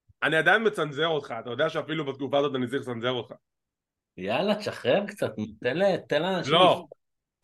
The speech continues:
Speaker 2: לפ-
Speaker 1: אל תיתן לי יותר עבודה ממה שיש לי עכשיו. אה,
Speaker 2: אם אתה
Speaker 1: תשמע
Speaker 2: לא רוצה עוד עבודה, אז אל תצנזר, ואם כן, אני כל
Speaker 1: אה.
Speaker 2: מילה שלישית עכשיו אזרוק.
Speaker 1: עכשיו,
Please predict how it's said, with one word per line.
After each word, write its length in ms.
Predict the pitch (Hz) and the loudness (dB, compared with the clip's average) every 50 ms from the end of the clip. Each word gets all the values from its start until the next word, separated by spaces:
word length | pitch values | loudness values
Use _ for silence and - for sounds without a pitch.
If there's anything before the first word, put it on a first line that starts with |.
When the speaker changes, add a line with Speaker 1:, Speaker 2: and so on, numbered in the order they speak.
| _ _ | _ _
Speaker 2:
לפ- 120 | - - - - _ - - - - - | -6 -6 -6 -6 _ -20 -20 -8 0 2
Speaker 1:
אל 140 | 151 156 151 | 2 2 2
תיתן 200 | 190 175 180 180 | 2 4 4 6
לי 60 | 180 | 6
יותר 260 | 170 160 - 170 160 | 4 4 4 4 4
עבודה 220 | 160 156 151 143 151 | 4 4 4 2 2
ממה 280 | 147 - - - 151 - - | 0 0 -2 -4 -4 -2 -2
שיש 200 | - 175 - - | -2 -4 -2 -2
לי 80 | 165 143 | -4 -4
עכשיו. 300 | 117 - - 127 110 98 - _ _ _ _ _ _ _ _ _ _ _ _ _ _ _ _ _ _ _ - | -4 -4 -4 -4 -4 -4 -6 _ _ _ _ _ _ _ _ _ _ _ _ _ _ _ _ _ _ _ -2
אה, 680 | - 127 135 143 147 147 147 147 147 147 147 147 147 147 | 2 4 6 6 8 8 8 8 8 8 6 6 4 4
Speaker 2:
אם 60 | 143 | 2
אתה 80 | 127 147 | 2 6
Speaker 1:
תשמע 100 | 143 147 | 6 8
Speaker 2:
לא 100 | 156 156 | 8 8
רוצה 180 | 160 156 - 170 | 6 6 6 6
עוד 160 | 156 156 151 | 8 8 8
עבודה, 560 | 151 139 131 135 131 170 185 180 170 160 165 - - | 6 6 6 6 6 6 6 6 6 4 2 2 0
אז 160 | 127 113 117 | 0 2 2
אל 80 | 117 113 | 2 2
תצנזר, 540 | - 127 - 120 113 107 107 113 104 92 90 | 0 -2 -2 0 -2 0 0 0 0 0 0
ואם 200 | 101 110 113 113 110 | -2 -2 -2 -2 -2
כן, 140 | 110 135 | 0 0
אני 140 | 123 113 104 101 | 0 0 -2 -2
כל 60 | 104 110 | -2 -2
Speaker 1:
אה. 80 | 104 | 0
Speaker 2:
מילה 220 | 104 107 107 110 107 | 0 0 -2 -2 -4
שלישית 400 | - 98 95 - - - - 107 | -6 -12 -16 -14 -14 -10 -8 -8
עכשיו 220 | 104 - 107 92 | -6 -6 -6 -8
אזרוק. 360 | 87 85 87 85 85 - - _ _ _ _ _ | -8 -12 -10 -10 -10 -12 -12 _ _ _ _ _
Speaker 1:
עכשיו, 420 | - 143 135 - 180 170 151 143 | -10 -10 -6 -2 0 2 2 2